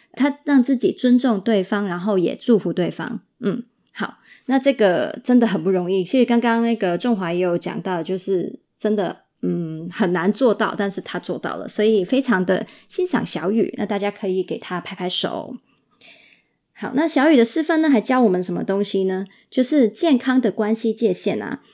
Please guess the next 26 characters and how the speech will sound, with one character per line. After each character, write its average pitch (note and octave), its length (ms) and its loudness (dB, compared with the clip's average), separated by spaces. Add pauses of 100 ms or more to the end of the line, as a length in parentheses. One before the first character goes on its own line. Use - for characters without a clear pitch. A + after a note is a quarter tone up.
(100)
就 C#4+ 100 2
是 D#4+ 160 4
我 G#3 220 6
跟 B3+ 260 8
你 - 380 0
都 C#4 160 -2
可 A3 220 -2
以 G3+ 180 2
自 A3 220 -4
在 F#3+ 220 -4
的 E3+ 120 -6
做 E3+ 160 -8
自 E3 160 -10
己， - 280 -16 (440)
在 - 120 0
这 A3 140 4
段 G#3+ 100 2
关 G3+ 160 0
系 A3+ 140 4
里 G3 140 2
面， - 300 -2 (420)
我 F3+ 100 -4
们 E3+ 340 -2
不 C4 200 2
一 A3 140 4
样， B3+ 280 2